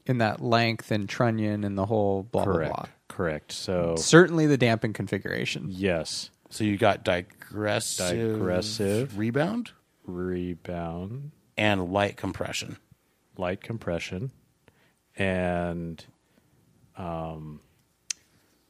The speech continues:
Speaker 2: whatever it is on the, you know, the, the three position switch, uh,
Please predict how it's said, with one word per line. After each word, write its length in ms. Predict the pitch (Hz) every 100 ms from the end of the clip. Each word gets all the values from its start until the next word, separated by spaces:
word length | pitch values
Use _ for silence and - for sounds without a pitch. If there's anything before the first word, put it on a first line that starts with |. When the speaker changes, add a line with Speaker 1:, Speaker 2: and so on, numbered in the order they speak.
| _
Speaker 2:
whatever 360 | 107 117 139 139
it 80 | 120
is 260 | 117 110
on 200 | 101 95
the, 380 | 92 90 87 82 - _ _
you 120 | - 95
know, 180 | 90
the, 280 | 82 82 82 -
the 180 | 87 82 -
three 200 | 98 101
position 460 | 98 90 90 90
switch, 560 | - - 92 - - - _ _ _ _ _ _
uh, 420 | 92 85 82 80